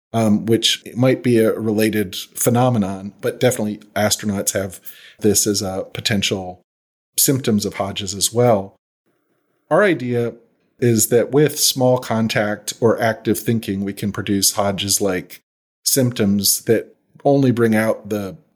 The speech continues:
creatively induced Hodges cases and generate positive after effects with minimal stress. As a result, we created a publicity campaign to raise awareness about the Hodges effect. We produced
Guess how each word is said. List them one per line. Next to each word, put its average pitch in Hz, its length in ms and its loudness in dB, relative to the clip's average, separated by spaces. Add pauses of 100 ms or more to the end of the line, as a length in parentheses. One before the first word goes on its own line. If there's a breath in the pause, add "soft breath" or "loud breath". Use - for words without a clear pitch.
(100)
creatively 117 520 2
induced 104 420 2
Hodges 98 340 -2
cases 101 680 -2 (300)
and 117 160 0
generate 107 480 2
positive 107 540 -2
after 82 360 -10
effects 85 440 -6
with 92 120 -8
minimal 95 340 -4
stress. - 460 -2 (500)
As 147 160 4
a 139 60 0
result, 190 480 2
we 139 80 -2
created 139 320 2
a 139 60 0
publicity 135 520 0
campaign 107 720 -2
to 110 140 0
raise 113 260 2
awareness 127 460 2
about 98 240 -2
the 82 100 -10
Hodges 95 360 -6
effect. 90 340 -4
We 101 80 -4
produced 104 520 0